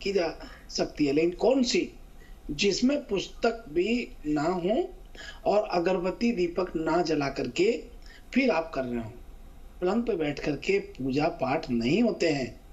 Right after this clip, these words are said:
हाँ, वो एक अलग बात है कि आपका नियम है तो आप अपना जप कर सकते हैं, जैसे श्री राम, जय राम, जय जय राम, राम राम, राम राम, राम, या फिर, अ, हरे कृष्णा, हरे कृष्णा, कृष्णा कृष्णा, हरे हरे, हरे राम, हरे राम, राम राम, हरे हरे,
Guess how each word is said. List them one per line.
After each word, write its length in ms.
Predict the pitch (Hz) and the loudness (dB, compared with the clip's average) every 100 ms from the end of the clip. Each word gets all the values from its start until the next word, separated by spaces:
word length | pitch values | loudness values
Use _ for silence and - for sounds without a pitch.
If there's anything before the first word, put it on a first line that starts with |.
| - - - - | -18 -14 -12 -2
हाँ, 160 | 220 226 | 4 4
वो 140 | 180 | 4
एक 200 | 226 262 | 2 2
अलग 200 | 226 240 | 2 2
बात 240 | 220 185 196 | 0 -2 -4
है 60 | |
कि 120 | 208 - | -6 -6
आपका 560 | - - 226 240 - - - | -6 -2 -2 -2 -10 -16 -8
नियम 360 | 135 180 233 | -2 0 0
है 160 | 190 208 | 0 -4
तो 140 | - | -2
आप 180 | 180 165 | -2 -2
अपना 240 | 143 170 160 | -4 -2 0
जप 260 | 131 156 - | 0 -2 -2
कर 80 | |
सकते 340 | - 143 143 147 | -4 -4 -2 0
हैं, 280 | 143 170 - - - - | 0 0 -8 -14 -16 2
जैसे 280 | 170 156 175 | 2 4 2
श्री 220 | 156 175 | 4 4
राम, 200 | 170 160 | 6 4
जय 100 | 151 | 4
राम, 160 | 151 147 | 4 4
जय 120 | 147 | 4
जय 100 | 147 | 2
राम, 240 | 147 143 | 2 2
राम 240 | 139 143 143 | 2 2 2
राम, 200 | 139 135 | 2 2
राम 220 | 135 139 | 2 2
राम, 220 | 135 135 | 2 2
राम, 160 | 135 151 - - - - - - | 2 0 -4 -12 -12 -14 -18 0
या 200 | 180 185 | 4 4
फिर, 400 | 185 247 262 - - - - - 156 160 | 4 2 2 -4 -14 -18 -18 -14 -8 0
अ, 280 | 156 151 143 | 2 2 0
हरे 220 | 139 196 | 2 2
कृष्णा, 340 | 190 165 170 160 | 2 -2 0 0
हरे 160 | 151 | 0
कृष्णा, 280 | 170 - 160 | -2 -2 -4
कृष्णा 400 | 151 156 135 170 | -2 -4 0 0
कृष्णा, 320 | 151 151 151 | 0 0 2
हरे 180 | 147 156 | 2 2
हरे, 160 | 143 139 | 2 2
हरे 160 | 151 | 2
राम, 220 | 147 139 | 2 2
हरे 160 | 135 143 | 2 2
राम, 220 | 139 139 | 2 2
राम 180 | 135 135 | 2 2
राम, 200 | 135 139 | 2 2
हरे 180 | 131 135 | 2 2
हरे, 220 | 135 139 | 0 -2